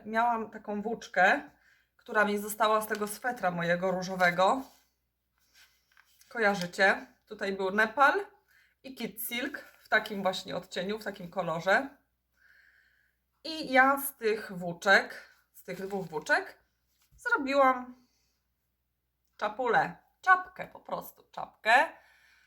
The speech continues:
E, i powiem wam, że, no zobaczcie, jaki fajny wło-, włosek w ogóle tutaj widać. Nie wiem, czy zobaczycie.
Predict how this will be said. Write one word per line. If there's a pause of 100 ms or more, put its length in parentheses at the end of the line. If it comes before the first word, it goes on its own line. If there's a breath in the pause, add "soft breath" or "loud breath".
(380 soft breath)
E, (300)
i
powiem
wam,
że,
no
zobaczcie,
jaki
fajny
wło-,
włosek
w
ogóle
tutaj
widać.
Nie
wiem,
czy
zobaczycie.